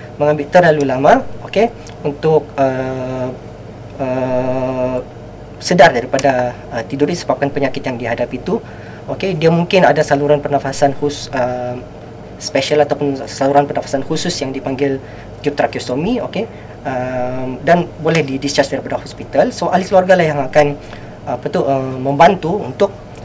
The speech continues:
uh, menjaga saluran pernafasan ini dengan melakukan, uh, sedutan sekresi dan seumpamanya, di samping kepada,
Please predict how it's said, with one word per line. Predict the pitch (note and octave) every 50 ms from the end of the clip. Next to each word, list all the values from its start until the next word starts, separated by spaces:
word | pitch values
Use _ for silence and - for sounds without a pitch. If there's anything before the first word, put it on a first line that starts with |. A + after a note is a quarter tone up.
| - -
uh, | D3 C#3+ C#3 C#3 C#3+ C3+ C3+ C3+ - -
menjaga | C#3 C#3+ D#3+ E3 F#3+ E3+ E3+ D#3 C3+ B2 A#2+ - C3+
saluran | - - C3+ C#3 C3+ C#3 C#3 -
pernafasan | C#3 C#3 C3+ - - B2+ - C#3 C3
ini | A#2 B2+ D3 E3 E3+
dengan | D#3+ D3 D3 C#3+ C#3
melakukan, | C3 C3+ C3 C3+ B2 - - C3+ C3+ C3 C3+ - - - - - - - - - C3
uh, | C3 B2+ B2+
sedutan | B2 - C#3+ C#3 C#3+ C#3+ C#3+ C#3+
sekresi | - C3+ - - D3+ C#3+ - - F3+ F3+ -
dan | D3 C#3+ C#3+ C#3 C3+
seumpamanya, | - - C3+ C3+ - C3+ B2+ B2+ B2+ A#2+ A2+
di | - -
samping | - C#3+ D3+ D3 D#3 D#3 D3 C#3
kepada, | C#3 C#3+ C#3 - - -